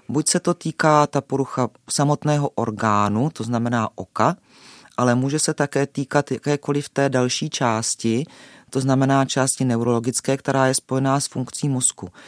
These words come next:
To znamená, pokud máme nějaké poruchy mozku, mohou také z toho vyplývat poruchy zraku. Pokud není v pořádku optický nerv, který je součástí mozkové dráhy, tak ty potom způsobí to, že přesto, že to oko bude v pořádku jako takové orgán,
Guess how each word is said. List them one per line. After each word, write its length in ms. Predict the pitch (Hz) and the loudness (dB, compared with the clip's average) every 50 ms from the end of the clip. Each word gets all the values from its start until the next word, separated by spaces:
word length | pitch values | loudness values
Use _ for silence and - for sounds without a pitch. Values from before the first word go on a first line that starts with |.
| - - - _ | -20 -20 -20 _
To 120 | - - | -8 -6
znamená, 380 | 117 127 139 143 143 147 147 143 | -2 -2 0 0 2 2 2 0
pokud 360 | 135 - 143 - - 151 - | 0 -2 -6 -4 -4 -4 -2
máme 300 | 135 139 135 135 139 139 | 0 0 2 2 2 2
nějaké 380 | 139 143 135 135 131 - 139 131 | 2 2 0 0 0 -2 -4 -4
poruchy 560 | _ - 143 139 143 143 - - - 104 - _ - | _ 0 0 0 0 -2 -6 -6 -8 -8 -8 _ -8
mozku, 480 | 107 104 113 - - - - 131 151 - _ _ - | -6 -6 -4 -4 -6 -4 -2 -4 -4 -4 _ _ -4
mohou 360 | 120 127 127 131 139 147 151 | -2 0 0 2 2 2 2
také 320 | 143 - 131 - - 139 139 | 2 -2 -4 -4 -2 -4 -4
z 80 | - | -4
toho 200 | - - 143 135 | -4 -4 -4 -4
vyplývat 480 | 117 117 107 - 120 131 123 135 139 - | -4 -4 -8 -8 -6 -4 -2 -4 -4 -4
poruchy 440 | _ - 131 123 135 - - 151 147 | _ -8 -6 -6 -6 -4 -4 -6 -4
zraku. 400 | 139 151 147 147 _ - 92 90 - - - - - - - _ - | -2 -2 -4 -4 _ -12 -16 -16 -16 -20 -20 -20 -20 -20 -18 _ -4
Pokud 280 | 123 131 - 143 131 | -4 -2 0 0 0
není 200 | 135 139 139 143 | 0 0 0 0
v 60 | 135 | -2
pořádku 560 | - - 135 131 143 139 139 139 - - - 127 | -2 -4 -4 0 2 2 2 2 0 -4 -6 -4
optický 580 | - - - - - 117 - - - 131 131 | -4 -4 -6 -6 -6 -6 -6 -6 -4 -4 -2
nerv, 440 | 117 113 113 107 110 123 156 - - | 0 0 0 0 0 -2 -4 -6 -10
který 280 | - - - 135 127 123 | -16 -8 -6 -4 -2 -2
je 80 | 123 | -2
součástí 800 | 120 - - 123 117 - - 127 117 117 117 - - - 104 110 - | -2 -2 -2 -2 -2 -2 -2 0 0 0 -2 -6 -10 -10 -10 -4 -2
mozkové 440 | 120 110 - - - 117 113 110 | -2 -2 -2 -2 -2 0 0 0
dráhy, 400 | 104 107 107 98 95 98 104 120 117 - - - - _ | 0 0 0 0 0 0 0 -2 -4 -6 -14 -20 -16 _
tak 180 | - 120 120 - | -6 -6 -4 -2
ty 120 | - 151 | -4 -4
potom 420 | - - 135 135 - 139 139 147 143 - - - - | -2 -2 -4 0 2 2 2 2 0 -4 -8 -14 -12
způsobí 520 | - - - - 127 - - 151 139 143 120 | -12 -12 -10 -8 -4 -2 0 0 0 -2 -4
to, 220 | - - 131 143 | -2 0 0 0
že 100 | 131 131 | 0 -2
přesto, 380 | - - - 123 - - - 135 | -4 -4 -4 -4 -4 -4 -4 -4
že 120 | 127 135 | -4 -4
to 140 | - - - - | -4 -4 -6 -4
oko 260 | - 120 - - 123 | -6 -8 -2 -4 -4
bude 240 | 101 113 107 87 80 | -2 -2 -4 -4 -6
v 80 | - _ | -12 _
pořádku 640 | _ - 80 85 95 87 90 95 - - - 147 139 | _ -14 -10 -8 -8 -6 -8 -8 -10 -6 -4 -2 -2
jako 180 | 117 - - | -2 -4 -8
takové 500 | - - - - - 95 90 101 104 120 | -16 -16 -14 -10 -8 -4 -2 0 0 0
orgán, 480 | 113 123 147 139 143 156 156 160 165 175 | -2 -2 -4 -2 -2 -2 -2 -2 -2 -4